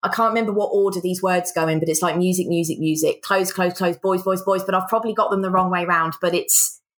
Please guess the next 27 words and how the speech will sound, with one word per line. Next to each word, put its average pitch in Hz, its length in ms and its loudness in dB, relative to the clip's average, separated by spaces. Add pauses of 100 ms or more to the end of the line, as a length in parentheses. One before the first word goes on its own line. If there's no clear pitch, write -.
(180)
that 202 180 0
I've 190 120 -2
got 247 180 2
the 208 60 0
gist 190 340 -2
of 143 80 -4
it. 143 200 4 (280)
It 254 100 2
was, 254 180 2
it's 262 300 0
a 247 40 0
fantastic 269 800 0
autobiography. 202 880 2
And, 185 200 0
but 196 160 0
what 240 140 2
I 254 140 2
always 208 480 0
liked 196 380 0
about 160 400 0 (300)
the 190 80 2
Slits - 420 2
and 185 160 0
Viv 185 160 0
Albertine 170 640 0
and 175 220 0
them 170 260 2